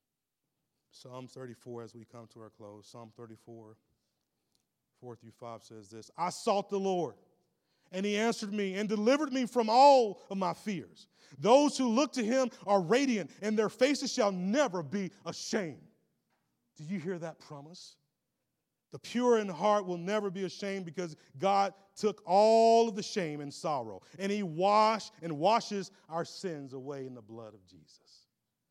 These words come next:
That's the promise he offers to us. I'm gonna give you some application, and then we're gonna pray. How do you see the God? How do you, how does the pure see God?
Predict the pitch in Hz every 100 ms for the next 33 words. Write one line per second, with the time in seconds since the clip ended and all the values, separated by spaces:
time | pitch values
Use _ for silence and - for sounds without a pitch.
0 | _ _ _ 120 - 127 _ 110 95 85
1 | - 101 95 92 98 _ 101 87 _ _
2 | _ _ _ _ _ _ _ _ _ _
3 | _ _ _ _ _ 147 139 143 139 131
4 | 127 120 _ 120 113 _ 98 _ _ _
5 | _ _ _ _ _ _ _ _ _ 110
6 | 104 104 104 101 _ 90 _ _ _ _
7 | _ _ _ _ _ _ _ _ _ _
8 | _ 139 151 160 - 170 135 135 151 160
9 | 139 175 160 131 - 147 147 151 _ _
10 | - 139 127 120 127